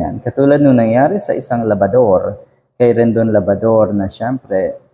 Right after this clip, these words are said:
puro negatibo ang kanyang content. At talagang wala ka namang makikitang inspirational, <laughs> motivational na mga contents niya. Kaya ayun, ganun din po ang nangyari. Nag-violate ba sila ng kung ano man against the rules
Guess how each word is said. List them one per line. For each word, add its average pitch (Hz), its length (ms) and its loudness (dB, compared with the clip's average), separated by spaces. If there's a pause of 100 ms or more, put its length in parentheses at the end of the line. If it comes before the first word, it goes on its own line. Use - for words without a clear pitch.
puro 107 240 -4
negatibo 110 640 0
ang 107 160 0
kanyang 107 400 0
content. 104 480 0 (560)
At 107 160 -4
talagang 117 720 2
wala 110 240 2
ka 123 160 0
namang 123 240 2 (100)
makikitang 123 540 -2
inspirational, 127 960 -2 (200)
<laughs> - 160 -8
motivational 135 1080 0 (680)
na 117 180 0
mga 110 380 0
contents 101 480 0
niya. 80 320 -2
Kaya 131 320 2
ayun, 135 400 2
ganun 131 240 2
din 135 160 0
po 110 160 0
ang 113 160 -4
nangyari. 95 640 -6
Nag-violate 165 640 0
ba 160 80 -4
sila 147 320 0
ng 185 160 -6
kung 143 160 -6
ano 123 180 0
man 139 300 2 (160)
against 127 480 0
the 123 120 0
rules 151 840 -4